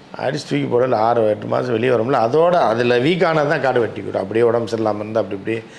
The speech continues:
அந்த சாப்பாடு, ஜெயில் சாப்பாடு சாப்பிட்டு அப்படி செத்துட்டாங்க. அதுக்கு அடுத்து ஐயா இதே தான் பேசினார். ஐயா தூக்கி உள்ள வச்சுட்டு, கதற கதற உள்ள வச்சாங்க. அதுக்கப்புறம் அந்த அம்மா போய் தான் கணவனை மீட்டு வந்துச்சு. "என் தாலியும் பூவையும் பொட்டையும் பறிச்சிடாதீங்க."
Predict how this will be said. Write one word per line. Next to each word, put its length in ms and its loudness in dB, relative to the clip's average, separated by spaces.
அந்த 140 -4
சாப்பாடு, 560 2
ஜெயில் 260 0
சாப்பாடு 400 0
சாப்பிட்டு 180 -8
அப்படி 260 -10
செத்துட்டாங்க. 520 -12
அதுக்கு 320 2
அடுத்து 260 2
ஐயா 340 2
இதே 260 0
தான் 160 2
பேசினார். 380 -2
ஐயா 240 2
தூக்கி 240 -6
உள்ள 140 -6
வச்சுட்டு, 440 -16
கதற 400 2
கதற 340 2
உள்ள 160 0
வச்சாங்க. 360 -10
அதுக்கப்புறம் 480 0
அந்த 140 0
அம்மா 280 0
போய் 220 0
தான் 140 0
கணவனை 340 0
மீட்டு 340 -6
வந்துச்சு. 220 -16
"என் 100 -10
தாலியும் 480 0
பூவையும் 380 0
பொட்டையும் 320 0
பறிச்சிடாதீங்க." 600 -4